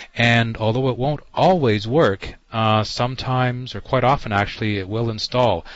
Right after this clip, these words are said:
Uh, it's, it's, I've used it a number of times to install software, and it hasn't let me down so far. So I figured, uh, some people might find this useful.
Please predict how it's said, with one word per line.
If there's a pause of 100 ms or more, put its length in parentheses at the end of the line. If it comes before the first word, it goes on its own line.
(220)
Uh,
it's,
it's,
I've
used
it
a
number
of
times
to
install
software, (460)
and
it
hasn't
let
me
down
so
far.
So
I
figured,
uh,
some
people
might
find
this
useful.